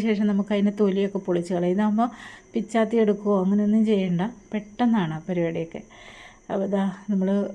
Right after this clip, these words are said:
ആ, ശർക്കരയും കൂടെ ഉരുക്കി അരിച്ച് മാറ്റി വെച്ചിട്ടുണ്ട് കേട്ടോ. പിന്നെ വേണ്ടത് നമുക്ക് കുറച്ച്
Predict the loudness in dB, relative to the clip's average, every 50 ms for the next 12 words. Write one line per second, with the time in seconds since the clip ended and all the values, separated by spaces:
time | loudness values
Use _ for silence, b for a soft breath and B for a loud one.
0 | -8 -4 -2 0 0 0 0 -2 -4 -2 -2 -2 0 0 2 2 2 2 2 2
1 | 2 2 0 -2 -4 -4 -4 -4 -4 -6 B B B B -6 -4 -4 -4 -4 -4
2 | -2 2 4 4 4 4 2 0 0 0 0 0 -4 -6 -6 -4 -4 -4 -4 -6
3 | -4 -4 -6 -6 -8 -12 B B B B B B B B B B B B -6 -2
4 | 0 0 2 2 2 2 4 4 4 4 4 2 2 2 0 -2 -2 0 0 0
5 | -2 -2 -4 -6 -6